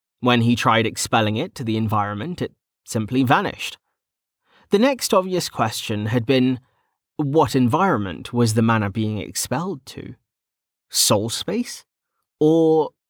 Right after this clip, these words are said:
meat space? Rain had spent several hours pondering that question, using his mana sense inward. Mana manipulation's description didn't say anything about resolution or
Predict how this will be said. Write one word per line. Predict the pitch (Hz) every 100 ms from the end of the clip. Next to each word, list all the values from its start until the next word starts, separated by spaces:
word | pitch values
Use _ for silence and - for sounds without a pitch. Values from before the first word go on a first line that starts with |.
| _ 143
meat | 135 202 262 -
space? | - - 80 - - - _ _ _ _ _ _ _ _ _ _ -
Rain | 127 117
had | 107 107
spent | - 113 107
several | - 131 110 104
hours | 104 165 113 104
pondering | - 120 107 107 107
that | 104
question, | - 110 - - 139 - _ - -
using | 131 165 160 165
his | 160 147
mana | 151 139
sense | 135 127 117 120
inward. | - 151 160 - - - _ _ _ _ _ _ _ _ _ _ -
Mana | 131 151 160
manipulation's | 147 139 139 135 131 - 127 107
description | - 127 - 139 - 117 117
didn't | 120 120
say | 101 113
anything | 110 139 - 101
about | 104 101 -
resolution | 120 113 110 110 117 - 110 110
or | 104 101